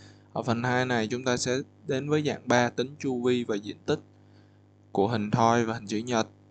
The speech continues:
Thì phương pháp giải là nắm vững các công thức tính chu vi và diện tích, hình chữ nhật và hình thoi và vận dụng vào phần bài tập. Rồi, đầu tiên chúng ta đến với bài số tám nhé. Ở bài tám cho hình vẽ,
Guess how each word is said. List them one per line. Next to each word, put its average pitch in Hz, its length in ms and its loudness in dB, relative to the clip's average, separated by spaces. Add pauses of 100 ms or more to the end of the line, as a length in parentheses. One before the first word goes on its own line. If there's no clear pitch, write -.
(160)
Thì 110 160 0
phương 120 200 -4
pháp - 240 0
giải 117 260 2
là 123 120 -2
nắm 113 240 -8
vững 135 220 -6
các 151 160 -4
công 127 200 -6
thức 139 200 -6
tính 135 220 -6
chu 131 220 -2
vi 131 260 2
và 120 80 -4
diện - 240 -10
tích, 147 180 0 (400)
hình 117 180 -8
chữ 110 100 -8
nhật 123 300 -4
và 113 100 -4
hình 113 200 -6
thoi 127 400 2 (640)
và 107 300 6
vận 104 280 2
dụng 90 200 6
vào 107 120 0
phần 107 220 -10
bài 104 160 2
tập. 104 240 0 (1080)
Rồi, 113 180 8
đầu 110 160 6
tiên 131 340 8
chúng 139 160 -2
ta 135 120 0
đến 127 220 -2
với 156 120 2
bài 123 160 2
số 131 160 0
tám 135 360 -6
nhé. 170 160 -6 (1300)
Ở 135 120 0
bài 120 220 6
tám 127 440 2
cho 135 160 6
hình 123 260 0
vẽ, 127 340 0